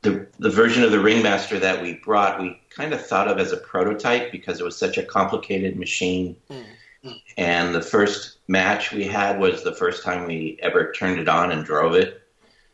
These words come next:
Speaker 1: Um, so we actually have Ringmaster two point oh redesigned and in cad and ready to be built. But because of logistical reasons,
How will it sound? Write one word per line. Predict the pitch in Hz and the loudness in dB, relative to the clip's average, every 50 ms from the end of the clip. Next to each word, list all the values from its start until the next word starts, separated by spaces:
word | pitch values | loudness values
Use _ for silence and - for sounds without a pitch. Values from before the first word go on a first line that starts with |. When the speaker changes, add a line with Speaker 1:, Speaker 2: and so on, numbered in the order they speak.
| _ _ _ _ _ _ - | _ _ _ _ _ _ -6
Speaker 1:
Um, | - 92 87 87 87 87 85 82 85 - - _ _ _ _ _ _ _ _ _ _ _ _ _ _ _ _ _ _ _ _ _ _ - | -2 0 2 2 2 0 0 -4 -6 -8 -14 _ _ _ _ _ _ _ _ _ _ _ _ _ _ _ _ _ _ _ _ _ _ -18
so | - - - - 117 113 113 110 110 | -12 -2 0 4 6 8 8 6 6
we | 123 131 131 131 127 113 | 2 2 2 2 2 0
actually | - 110 120 117 - - 123 120 113 | 0 0 0 -2 -2 -2 -2 -2 0
have | 120 117 110 110 110 104 98 95 - - _ _ _ _ - | 2 2 2 2 2 0 -4 -8 -14 -18 _ _ _ _ -4
Ringmaster | 104 110 117 123 120 113 110 107 - - 110 104 - | -2 0 0 2 2 0 0 0 -2 -6 -8 -8 -8
two | - 120 113 110 - | -8 -8 -8 -6 -4
point | - 101 101 101 101 | -2 -2 0 0 2
oh | 101 101 98 98 98 - - - _ _ _ _ _ _ _ _ _ - 110 | 2 2 2 2 0 -4 -10 -16 _ _ _ _ _ _ _ _ _ -12 -4
redesigned | 101 101 104 104 104 98 107 98 98 101 101 104 104 101 | 0 0 2 2 2 2 2 2 2 2 2 2 0 0
and | 92 92 | 0 0
in | 90 90 92 | -2 -2 -4
cad | - - 98 92 95 95 92 95 | -2 0 2 4 4 4 4 2
and | 90 87 | 0 2
ready | 90 90 90 90 92 | 2 2 2 2 0
to | 85 90 | 0 -2
be | 82 87 85 80 | -2 -4 -2 2
built. | - 101 98 87 87 - - - - - _ _ _ _ _ _ _ _ _ _ _ _ _ - _ _ | 4 4 6 4 4 0 -4 -10 -14 -18 _ _ _ _ _ _ _ _ _ _ _ _ _ -20 _ _
But | - 98 98 95 - | 0 2 2 2 2
because | 104 95 92 - 127 123 107 - | 0 -4 -2 0 2 2 2 2
of | 113 95 | 0 0
logistical | 95 104 95 - - 113 117 117 - 117 107 101 104 98 95 | 0 0 -2 -2 -2 -4 -4 -2 -2 -2 0 0 0 2 4
reasons, | 101 104 101 90 95 98 95 90 90 87 80 - - - - - | 4 4 4 4 2 0 0 0 -2 -4 -6 -10 -12 -12 -14 -18